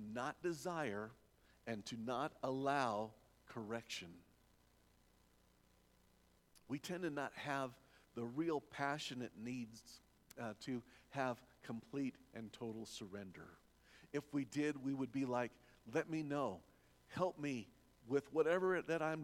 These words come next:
doing that is, is contrary to God. Let me know so that I can be more the way that God wants me to be."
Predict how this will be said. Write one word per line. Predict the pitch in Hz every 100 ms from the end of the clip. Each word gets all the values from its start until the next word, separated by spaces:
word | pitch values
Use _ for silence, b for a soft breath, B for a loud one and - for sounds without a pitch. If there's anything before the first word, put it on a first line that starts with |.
| 113
doing | 156 156 143
that | 135
is, | 139 - B -
is | 151
contrary | - - 180 180 160 139 135
to | -
God. | 131 139 135
Let | 135 156
me | 165
know | 165 165 202 113 - - b b b
so | - 147
that | 143 131 - B B -
I | 127
can | 135 135
be | 123 143
more | 131 123 117 113 - -
the | 123
way | 113
that | 110 113
God | 110 104
wants | 110 101 -
me | 104
to | 92
be." | 147 135 113